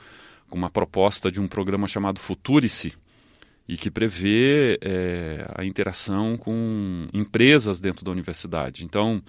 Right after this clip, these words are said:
já existe uma discussão se o ensino brasileiro vai, se o ensino brasileiro seria privatizado ou não. Então,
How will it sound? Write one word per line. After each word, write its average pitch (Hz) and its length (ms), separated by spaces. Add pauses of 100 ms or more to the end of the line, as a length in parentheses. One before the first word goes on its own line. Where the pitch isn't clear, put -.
(520)
já 90 280
existe 104 280
uma 98 80
discussão 117 800
se - 160
o 95 40
ensino 101 280
brasileiro 95 420
vai, 90 140 (120)
se - 220
o - 20
ensino 104 280
brasileiro 101 640
seria 110 500
privatizado 98 880
ou 98 140
não. 120 380 (640)
Então, 104 760